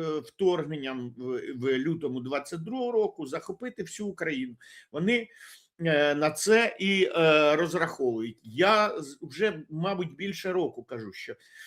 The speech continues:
ми, як ті два боксера в одинадцятому, ну, тепер уже, мабуть, в дванадцятому раунді, да, там,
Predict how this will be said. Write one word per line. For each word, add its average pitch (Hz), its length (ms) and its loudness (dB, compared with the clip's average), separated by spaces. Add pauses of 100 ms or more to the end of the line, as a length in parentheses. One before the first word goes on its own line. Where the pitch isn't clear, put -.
(160)
ми, 175 220 0
як 190 240 2
ті 196 120 -6
два 180 240 2
боксера 180 500 -2
в 170 40 0
одинадцятому, 156 720 -4
ну, 160 120 -8
тепер 170 300 0
уже, 165 200 2
мабуть, 147 360 -2
в 135 40 -8
дванадцятому 131 800 -2
раунді, 98 500 -6
да, 143 140 -4
там, 110 260 -12